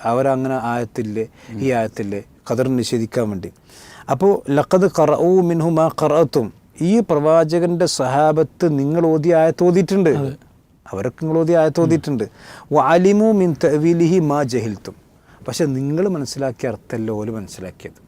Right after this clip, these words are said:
Speaker 1: അതാണ് പ്രശ്നം. അപ്പം ആയത്ത് ഓതുക എന്നുള്ളതല്ല, ആ ആയത്തിൽ നിന്ന് എന്ത് മനസ്സിലാക്കണം?
Speaker 2: അതെ.
Speaker 1: ഇത് സഹാബത്ത് മനസ്സിലാക്കിയതുപോലെ മനസ്സിലാക്കണം. ഇല്ലെങ്കിൽ എന്ത് സംഭവിക്കും? ഏ, പിന്നെ എന്നിട്ട് അദ്ദേഹം പറയാം, "വഖാലു ബഅദ ദാലിക കുല്ലിഹി ബി കിതാബിൻ വ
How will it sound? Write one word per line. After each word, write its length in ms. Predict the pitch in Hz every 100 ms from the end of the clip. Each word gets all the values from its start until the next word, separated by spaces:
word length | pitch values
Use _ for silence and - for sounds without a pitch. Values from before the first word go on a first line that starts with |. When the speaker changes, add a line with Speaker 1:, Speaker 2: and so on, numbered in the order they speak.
| _
Speaker 1:
അതാണ് 240 | 110 139 156
പ്രശ്നം. 420 | 131 - 123 95 _ _ _ _ _ _ -
അപ്പം 140 | -
ആയത്ത് 680 | 117 127 147 180 202 - 202
ഓതുക 460 | 180 175 170 170 175
എന്നുള്ളതല്ല, 460 | 156 156 143 131
ആ 420 | 127 156 160 147
ആയത്തിൽ 500 | 156 165 - 175 165
നിന്ന് 260 | 156 147 165
എന്ത് 380 | 139 127 139 160
മനസ്സിലാക്കണം? 800 | 143 120 - 135 113 - 104 101
Speaker 2:
അതെ. 320 | 131 107 101 - _ _ _ _ _ _ _ -
Speaker 1:
ഇത് 160 | 147
സഹാബത്ത് 600 | 196 - 131 160 170 -
മനസ്സിലാക്കിയതുപോലെ 720 | 185 156 - 165 139 165 165 170
മനസ്സിലാക്കണം. 600 | 151 - 151 - 143 131
ഇല്ലെങ്കിൽ 440 | 147 170 190 190
എന്ത് 160 | 170 180
സംഭവിക്കും? 640 | 160 151 151 147 - 156 - - - - -
ഏ, 60 | 123
പിന്നെ 720 | 113 127 123 117 110 104 101
എന്നിട്ട് 300 | 117 139 165
അദ്ദേഹം 240 | 156 160 160
പറയാം, 180 | 147 127
"വഖാലു 420 | 113 143 151 160
ബഅദ 300 | 139 127 143
ദാലിക 360 | 143 135 -
കുല്ലിഹി 380 | 131 139 160 175
ബി 180 | 160 147 -
കിതാബിൻ 460 | - 147 151
വ 80 | 156